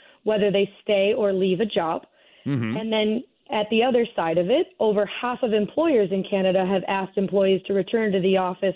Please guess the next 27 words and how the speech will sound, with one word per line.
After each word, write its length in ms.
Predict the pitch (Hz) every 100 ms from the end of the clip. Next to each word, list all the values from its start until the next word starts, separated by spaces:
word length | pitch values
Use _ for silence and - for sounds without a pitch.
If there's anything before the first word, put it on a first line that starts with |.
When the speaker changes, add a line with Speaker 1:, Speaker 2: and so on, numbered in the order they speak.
| -
Speaker 1:
more 240 | 196 180 -
often, 480 | 180 170 240 285 339 _ _ _ _ - _
and 240 | 220 208 196
sixty-one 580 | - - 208 180 240 320
percent 520 | - 214 - 208 185 190
are 180 | 190 185 -
setting 240 | 214 208
a 40 | 196
mandatory 880 | 175 180 208 220 196 - 202 185 185
number 320 | 180 180 170
of 140 | 156
days 320 | 160 165 233 175
in 100 | 160
the 140 | 160
office. 400 | 139 - - 214 - _ _ _ _
So 120 | 220
there's 260 | 185 226 226
that 200 | 226 127
discrepancy 640 | 226 - 214 - 196 180 196
you 180 | 185 170
spoke 300 | - 175 151
of. 160 | - 202 - _ - - - _ _ _ _ _ _ _
Speaker 2:
So 120 | 185
let's 260 | 185 254 -
talk 280 | - 220 247
about 340 | 180 127 92
these 260 | 123 110